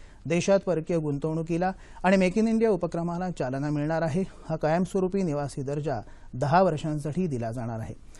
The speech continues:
संरक्षण क्षेत्रात शंभर टक्के थेट परकीय गुंतवणुकीला परवानगी देणाऱ्या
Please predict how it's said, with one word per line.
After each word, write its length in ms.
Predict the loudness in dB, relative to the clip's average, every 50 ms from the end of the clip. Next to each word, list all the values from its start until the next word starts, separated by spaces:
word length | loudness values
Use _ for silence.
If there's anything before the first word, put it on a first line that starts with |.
| -20 -18 -12 -6
संरक्षण 360 | -4 -4 -4 -4 -4 -4 -4
क्षेत्रात 340 | -2 -2 -2 -2 0 -2 -2 -2
शंभर 340 | -2 -2 -2 0 0 0
टक्के 340 | 0 0 -2 -2 -2 -4 -4
थेट 240 | -2 -2 -2 -4 -2
परकीय 340 | -2 -4 -4 -4 -2 -2 0
गुंतवणुकीला 640 | 0 2 0 0 0 0 -2 -2 -2 -2 -2 -2 -2
परवानगी 440 | -2 -2 -4 -2 -2 -2 -2 -2
देणाऱ्या 400 | -2 -2 -2 -2 0 0 -2 -4